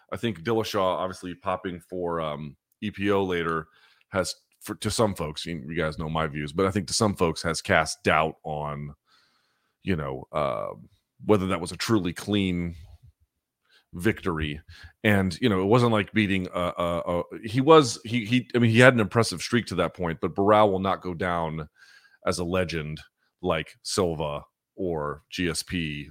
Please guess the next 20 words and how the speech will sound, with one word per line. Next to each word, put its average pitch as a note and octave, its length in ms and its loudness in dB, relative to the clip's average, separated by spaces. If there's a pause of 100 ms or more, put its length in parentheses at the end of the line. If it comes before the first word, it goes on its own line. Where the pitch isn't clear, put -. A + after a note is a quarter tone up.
(100)
or D2+ 540 -6
you F2+ 180 -6
name F2 280 -2
it. D2+ 180 -6
And F2+ 80 -6
in F2+ 100 -4
the F2 60 -6
case A2 240 0
of F2 80 -6
Izzy, F#2 520 0 (600)
again, G2 360 4
my F#2+ 180 6
view F#2 260 2
is F2 200 0
he G2 220 -2
is F2+ 300 0
at F2+ 240 0
worst, F#2+ 540 4 (240)
at A#2+ 240 6
worst, B2 540 8